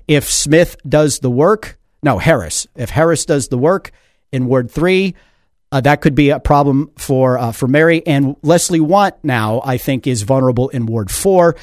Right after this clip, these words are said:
She had, uh, she narrowly beat, uh, Mark Flanders, who is on the ballot again, uh, who seems to be working a little bit harder this time than he did last time. And,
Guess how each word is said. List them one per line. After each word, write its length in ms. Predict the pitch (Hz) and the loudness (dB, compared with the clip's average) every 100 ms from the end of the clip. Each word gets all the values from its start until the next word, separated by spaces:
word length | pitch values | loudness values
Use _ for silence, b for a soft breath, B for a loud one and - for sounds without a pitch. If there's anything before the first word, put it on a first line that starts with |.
| B B _ | B B _
She 160 | - | -2
had, 320 | 143 139 120 | 0 0 0
uh, 240 | 139 123 120 | 0 0 -2
she 220 | - 131 | -4 -4
narrowly 600 | 120 139 196 185 147 127 | -2 2 2 4 2 0
beat, 460 | 110 135 135 - - _ _ _ _ - | 0 -2 -2 -6 -12 _ _ _ _ -6
uh, 120 | 131 | -4
Mark 280 | 139 143 - | 2 0 0
Flanders, 480 | - 151 147 147 135 | -2 2 2 0 0
who 80 | 127 | -4
is 140 | 113 - | -4 -2
on 180 | 139 143 | 0 0
the 80 | |
ballot 320 | 123 131 127 - | 0 0 -2 -6
again, 520 | 110 139 139 151 156 b b b _ | -6 0 2 0 -2 b b b _
uh, 240 | 117 117 123 - | -4 -4 -4 -2
who 320 | 139 131 135 | 0 0 -2
seems 340 | - 160 147 - | -2 0 0 0
to 80 | 131 | 0
be 100 | 135 | 2
working 340 | 143 151 131 | 2 0 -2
a 100 | 117 | -4
little 260 | 120 156 170 | 0 0 4
bit 180 | 170 | 2
harder 320 | - 180 170 160 | 2 0 2 -2
this 160 | 170 | -2
time 300 | - 165 160 | 0 0 2
than 80 | 135 | 0
he 80 | 127 | 0
did 180 | 135 120 | 0 0
last 360 | 131 151 - | 0 0 2
time. 320 | 165 160 165 b b b b | 0 2 0 b b b b
And, 420 | 143 139 139 139 | 0 2 2 0